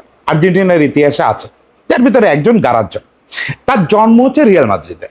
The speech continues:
এই গল্পটা ছোট্ট করে একটু বলে ফেলি যে তার মা প্যাট্রিসিয়া, প্যাট্রিসিয়া হচ্ছে আর্জেন্টাইন।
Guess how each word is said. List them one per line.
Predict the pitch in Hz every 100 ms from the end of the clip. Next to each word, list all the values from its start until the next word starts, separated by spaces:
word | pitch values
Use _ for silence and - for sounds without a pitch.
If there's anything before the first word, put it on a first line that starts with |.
| 285
এই |
গল্পটা | 202 220 220 240 -
ছোট্ট | 294 - 415
করে | 285 330
একটু | - 285
বলে | 262 254
ফেলি | - 285 339 -
যে | 277
তার | - 233 214
মা | 220 285
প্যাট্রিসিয়া, | - 175 - 254 - 277 311 - _ _ - -
প্যাট্রিসিয়া | 202 190 190 247 240 285 302
হচ্ছে | 262 294 294 311
আর্জেন্টাইন। | 320 160 151 226 294 349 370